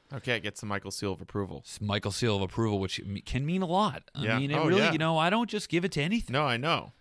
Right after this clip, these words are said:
Speaker 1: Yeah, it's true.
Speaker 2: Yeah, so I'm, I'm a tough
Speaker 1: Your
Speaker 2: critic.
Speaker 1: best of the week. It should be like you
Speaker 2: No,
Speaker 1: they,
Speaker 2: this
Speaker 1: they
Speaker 2: is my best of the week.
Speaker 1: Yeah.
Speaker 2: When, I'm not gonna put it on here if it was just a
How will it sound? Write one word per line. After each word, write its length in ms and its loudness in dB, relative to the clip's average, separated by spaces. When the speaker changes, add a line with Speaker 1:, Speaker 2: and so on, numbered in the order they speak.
Speaker 1:
Yeah, 220 0
it's 140 -8
true. 380 -2
Speaker 2:
Yeah, 300 -2
so 160 -6
I'm, 180 -2
I'm 100 -4
a 40 -2
tough 180 0
Speaker 1:
Your 80 -2
Speaker 2:
critic. 140 4
Speaker 1:
best 160 0
of 80 -2
the 60 2
week. 280 2
It 180 -6
should 200 -8
be 160 -4
like 240 -2
you 80 -6
Speaker 2:
No, 120 0
Speaker 1:
they, 60 0
Speaker 2:
this 200 -2
Speaker 1:
they 80 2
Speaker 2:
is 200 0
my 160 2
best 320 2
of 120 -2
the 80 -2
week. 160 2
Speaker 1:
Yeah. 120 -2
Speaker 2:
When, 120 0
I'm 180 0
not 160 2
gonna 140 0
put 200 8
it 100 8
on 220 6
here 320 0
if 180 -2
it 60 4
was 140 2
just 260 2
a 200 0